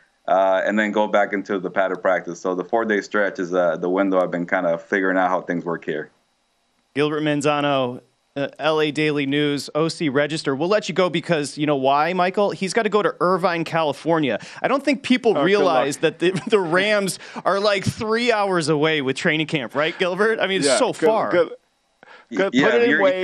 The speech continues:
Speaker 3: Waze and take
Speaker 1: you're
Speaker 3: those back roads, Gilbert. Yeah. I mean, it's a
Speaker 1: <laughs> Yeah,
Speaker 3: tough trip.
Speaker 1: I
Speaker 3: That's a
Speaker 1: do.
Speaker 3: tough commute, Gilbert.
Speaker 1: Yeah, going from, uh, you know, Orange County to Ventura County, Thousand Oaks, uh, L A is a weird place. It's just massive, and you, you gotta get with the traffic. You, you,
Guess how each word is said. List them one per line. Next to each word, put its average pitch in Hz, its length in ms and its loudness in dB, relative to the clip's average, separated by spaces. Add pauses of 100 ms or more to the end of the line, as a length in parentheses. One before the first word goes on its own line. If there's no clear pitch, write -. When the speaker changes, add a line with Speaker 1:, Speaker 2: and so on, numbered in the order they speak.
Speaker 3:
Waze - 120 -8
and 151 100 -8
take 190 140 0
Speaker 1:
you're 165 80 -2
Speaker 3:
those 190 240 0
back 180 320 0
roads, 147 300 2
Gilbert. 139 480 2
Yeah. 147 340 2 (220)
I 147 80 2
mean, 151 80 2
it's 151 240 2
a - 20 -4
Speaker 1:
<laughs> - 0 -
Yeah, 139 60 -8
Speaker 3:
tough 151 260 0
trip. 160 220 2
Speaker 1:
I - 20 4
Speaker 3:
That's 165 180 0
a 147 40 0
Speaker 1:
do. 120 80 0
Speaker 3:
tough 202 200 0
commute, 170 360 -4
Gilbert. 131 400 0 (680)
Speaker 1:
Yeah, 113 120 0
going 135 360 0
from, 143 220 0
uh, 151 160 2
you 120 100 -2
know, 113 80 0
Orange 131 320 2
County 135 460 0
to 117 340 -2
Ventura 123 420 0
County, 123 460 0
Thousand 120 480 0
Oaks, 120 300 0
uh, 92 180 -2
L 151 220 2
A 151 60 2
is 139 120 -2
a 120 80 2
weird 117 340 2
place. 120 360 2
It's 92 140 -4
just 110 260 -4
massive, 110 640 0
and 98 160 -2
you, 104 60 -2
you 101 100 -4
gotta 113 180 0
get 110 160 -4
with 104 120 -8
the 90 40 -6
traffic. 107 600 0
You, 95 240 -6
you, 107 120 -8